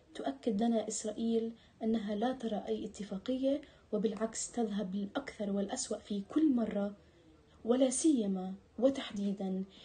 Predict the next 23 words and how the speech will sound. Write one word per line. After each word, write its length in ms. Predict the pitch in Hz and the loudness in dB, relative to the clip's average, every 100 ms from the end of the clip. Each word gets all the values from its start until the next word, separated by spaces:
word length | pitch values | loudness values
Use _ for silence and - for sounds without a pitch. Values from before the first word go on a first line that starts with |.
| - | -16
في 160 | - 247 | 0 4
موضوع 480 | 220 214 202 214 190 | 4 4 2 2 2
غزة 480 | 240 247 233 240 233 - - | 2 2 0 -2 -4 -6 -2
وفي 260 | 220 240 | 2 4
موضوع 460 | 226 214 202 226 220 214 214 | 4 2 2 4 4 0 -8
قتل 260 | 226 - | -8 -6
الأطفال 580 | 196 202 - 226 220 202 | -6 -6 -4 -2 0 2
والنساء 460 | 202 196 190 214 185 | 2 0 0 -2 -2
بطريقة 520 | 196 208 214 214 202 | -4 -2 -4 -4 -6
وحشية 600 | 196 - - 269 196 190 - - - | -6 -4 0 0 0 -6 -8 -16 -20
في 180 | - 220 | 2 4
غزة، 380 | 208 196 - 185 - - - | 4 0 -4 -6 -8 -18 -6
واعتقال 680 | 214 208 226 - 240 214 185 - - - - | -4 -2 -4 -4 -4 -2 -4 -8 -20 -20 2
النساء 540 | 226 226 220 233 208 - | 6 6 4 2 0 0
بالضفة 500 | 220 196 208 - 202 | 0 2 0 -2 -4
واعتقال 640 | 196 196 214 - 233 214 | -2 -2 -4 -2 0 2
الأطفال 580 | 190 208 - - 247 196 | 0 -4 -2 0 2 0
في 100 | - | -4
الضفة 500 | 190 185 202 - 196 190 - _ - - _ _ _ - | -4 -4 -6 -4 -4 -4 -12 _ -20 -20 _ _ _ -6
و-، 340 | 262 233 214 214 | 2 4 4 4
ومعاملتهم 680 | 220 208 214 214 220 233 214 | 4 4 2 2 2 2 2
بقسوة 560 | 208 269 - 202 190 190 - - - 208 | 0 -2 -2 -2 -2 -6 -16 -20 -10 0
وتفريغ 1300 | 214 208 202 - _ _ - 233 - 294 277 220 | 2 2 -2 -6 _ _ -4 -2 6 8 8 8